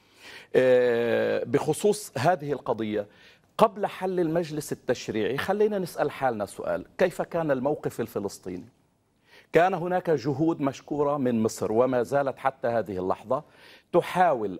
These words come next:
أن تنهي الانقسام من خلال إتمام المصالحة.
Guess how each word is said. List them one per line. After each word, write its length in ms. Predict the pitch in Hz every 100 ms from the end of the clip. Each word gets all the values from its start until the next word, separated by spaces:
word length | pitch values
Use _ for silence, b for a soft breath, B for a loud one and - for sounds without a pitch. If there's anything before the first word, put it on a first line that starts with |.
| -
أن 160 | 135
تنهي 260 | 175 175 139
الانقسام 680 | - 147 143 139 - 156 156
من 160 | 139
خلال 440 | - 110 113 127 -
إتمام 380 | - 165 180
المصالحة. 760 | 156 117 113 - 90 87 -